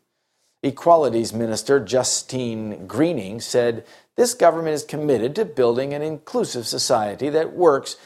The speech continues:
for everyone, no matter what their gender or sexuality, and today we're taking the next step forward. We will build on the significant progress we have made over the last fifty years, tackling some of the historic prejudices that still exist in our laws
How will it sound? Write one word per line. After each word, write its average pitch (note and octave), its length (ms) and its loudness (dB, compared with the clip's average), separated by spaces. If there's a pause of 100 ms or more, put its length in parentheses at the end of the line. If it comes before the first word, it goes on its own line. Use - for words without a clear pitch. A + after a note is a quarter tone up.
(160)
for - 240 -4
everyone, C3 540 2 (260)
no G#2 140 -6
matter G#2+ 300 -2
what D3+ 260 2
their E3+ 140 2
gender D3 580 2
or C#3+ 160 2
sexuality, A2+ 880 -2 (240)
and G#2+ 140 -8
today B2 400 2
we're B2+ 240 2
taking D3 400 -8
the A2 80 -6
next D3+ 260 -8
step - 300 -8
forward. B2+ 480 0 (340)
We C#3 140 2
will C#3+ 160 6
build F3+ 360 4
on E3+ 380 2
the D3+ 140 -2
significant D#3 640 -4
progress A#2+ 580 2
we C3 140 -4
have C3 160 -2
made C3+ 240 0
over C3 160 4
the B2+ 80 2
last B2+ 260 2
fifty G#3 300 0
years, A#2 480 -2 (380)
tackling D#3 420 -2
some D3+ 260 -2
of C#3+ 60 0
the C#3 100 2
historic C#3 520 0
prejudices A#2+ 840 0 (220)
that C3 180 0
still C3 280 2
exist A2+ 420 0
in A2+ 100 -6
our G#2+ 200 -2
laws B2 420 4